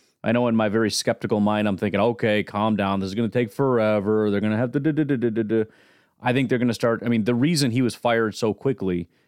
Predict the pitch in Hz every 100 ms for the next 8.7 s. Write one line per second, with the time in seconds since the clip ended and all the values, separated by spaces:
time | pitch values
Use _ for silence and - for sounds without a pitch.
0 | _ - 120 104 113 127 110 110 110 113
1 | 101 101 101 98 92 87 85 87 - 107
2 | 101 101 101 104 104 98 101 95 95 101
3 | 104 95 - 104 101 95 104 110 107 104
4 | 104 101 104 101 101 98 95 98 95 90
5 | 104 104 117 113 104 95 104 117 110 107
6 | 107 98 107 - 104 - 110 - 104 104
7 | 87 92 90 107 104 90 107 101 95 101
8 | 92 85 98 92 92 87 -